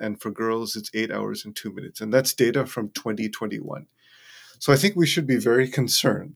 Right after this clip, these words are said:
about when we have that kind of relationship with technology.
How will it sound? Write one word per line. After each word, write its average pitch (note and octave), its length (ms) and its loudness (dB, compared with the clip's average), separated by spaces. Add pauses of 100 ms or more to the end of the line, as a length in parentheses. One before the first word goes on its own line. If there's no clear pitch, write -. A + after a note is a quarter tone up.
about A#2 600 4
when D3 240 8
we F3 80 4
have F3 300 2
that D3 220 4
kind E3+ 220 0
of C3 140 -2
relationship C3 760 0
with B2+ 300 -2
technology. C3+ 520 -4